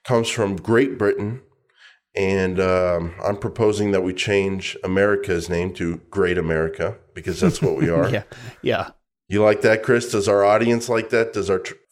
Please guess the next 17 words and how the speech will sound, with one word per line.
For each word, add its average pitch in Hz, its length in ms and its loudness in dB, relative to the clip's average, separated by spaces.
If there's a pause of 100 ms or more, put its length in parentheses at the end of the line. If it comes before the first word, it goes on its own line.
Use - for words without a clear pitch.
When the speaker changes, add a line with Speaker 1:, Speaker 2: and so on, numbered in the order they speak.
(120)
Speaker 1:
sixty 131 400 -2
percent 113 480 -2
or 104 60 -2
forty 113 260 0
percent, 110 340 -4
whatever 98 280 0
comes 101 240 -4
from 101 160 -4
overseas 98 520 -2
audience 98 380 0
like 101 160 -2
that? 107 180 0
They 90 120 -4
should, 107 420 -2
because 90 320 -8
we're 90 100 0
America. 101 520 -2